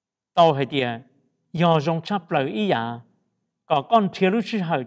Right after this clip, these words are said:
cho tổ chi tung cờ một trả ít chia thia. Thầu nấy ua hô lì khứ khứ, nấy ua lì ua tây khứ khứ lờ. Tây rổ có tụ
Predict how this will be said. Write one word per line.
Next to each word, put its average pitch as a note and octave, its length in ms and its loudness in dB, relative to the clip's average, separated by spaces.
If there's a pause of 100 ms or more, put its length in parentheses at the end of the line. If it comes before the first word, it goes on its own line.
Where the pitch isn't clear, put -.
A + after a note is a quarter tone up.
cho A3 280 0
tổ D3+ 180 -4
chi G#3+ 180 -6
tung D#3 280 -10
cờ C#3 180 -2
một C#3 200 -12
trả - 300 -12
ít F#3 160 -10
chia D3 240 -8
thia. D#3 240 -4 (1600)
Thầu D#3+ 160 0
nấy F#3+ 140 -2
ua G3 280 -4
hô F#3 160 -6
lì F3 180 -4
khứ - 140 -10 (100)
khứ, D#3+ 500 -6 (160)
nấy E3+ 140 -6
ua D#3 160 -6
lì D3+ 280 -6
ua D3+ 140 -12
tây F3 280 -4
khứ C3 220 -12
khứ B2+ 220 -10
lờ. A2 340 -10 (1700)
Tây F3 140 0
rổ C#3 200 -6
có E3+ 140 -2
tụ D3 140 -6